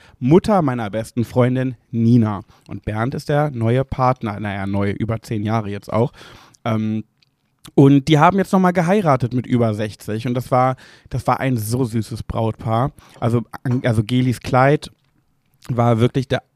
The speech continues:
absolute Traum. Es war auch so, ich meine, mit über sechzig musst du ja ein bisschen gucken, auch dass so ein Brautkleid angemessen aussieht, ne? Weil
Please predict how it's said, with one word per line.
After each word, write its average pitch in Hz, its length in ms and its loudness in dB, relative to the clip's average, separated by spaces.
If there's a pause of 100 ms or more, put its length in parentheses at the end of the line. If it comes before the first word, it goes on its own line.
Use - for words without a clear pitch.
absolute 135 580 -2
Traum. 123 380 -2
Es - 140 -8
war 151 120 4
auch 151 80 0
so, 147 340 4 (320)
ich 123 120 -10
meine, 147 240 2
mit 151 240 -2
über 160 200 4
sechzig 143 440 -2
musst 135 260 0
du 139 40 0
ja 131 60 4
ein 123 100 2
bisschen 139 280 -4
gucken, - 300 -8
auch 113 160 -2
dass 120 160 -6
so 127 60 -4
ein 113 40 -4
Brautkleid 117 500 -2
angemessen 113 540 -2
aussieht, - 520 -12
ne? 147 220 0
Weil 127 280 0